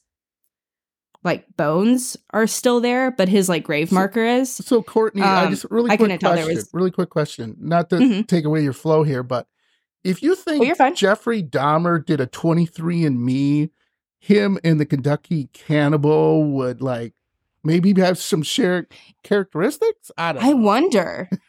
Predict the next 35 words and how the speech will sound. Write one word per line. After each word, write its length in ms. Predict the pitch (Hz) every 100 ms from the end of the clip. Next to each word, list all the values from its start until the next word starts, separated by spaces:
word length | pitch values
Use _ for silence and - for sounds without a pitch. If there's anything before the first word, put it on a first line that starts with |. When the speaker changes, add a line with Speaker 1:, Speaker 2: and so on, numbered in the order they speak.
| _ _ _ _ _ - 339 - -
Speaker 1:
Well, 320 | 285 320 294 - _ - - - - -
I 60 |
mean, 220 | 262 285
obviously, 840 | - 220 220 247 - 226 196 185 - _ 220
Dahmer 340 | 220 202 220
was, 160 | 196 196
like, 160 | 180 165
way 260 | 175 175 160
after 560 | 156 190 - 196 180
<laughs> 720 | 330 - - _ - - -
him, 140 | - 262 277 302
Speaker 2:
Right, 80 | 226
Speaker 1:
but, 160 | 214 180
like, 140 | 185
Speaker 2:
but 160 | 269 -
y-, 140 | 240 - _
yeah. 160 | 277 277
Speaker 1:
he 180 | 269 277
is 120 | 214 -
definitely 440 | 208 226 226 220
the 120 | 208
Jeffrey 400 | 196 196 190 214
Dahmer 400 | 196 185 185 185 151
of, 240 | 170 165
like, 460 | 165 143 131 - _ _ _ _ _ _ _ 175
that 240 | 170 151
time 260 | - 156 147
period. 320 | 156 113 214
Okay, 300 | 226 226 202
Speaker 2:
Mm. 60 |
Speaker 1:
I'm, 200 | 185 240
like, 220 | 392 220 -
freezing. 600 | - 202 190 - 120 -
Speaker 2:
Gotcha. 460 | 123 123 127 - 87 _ _ _ _ _ -
Cool. 280 | 147 127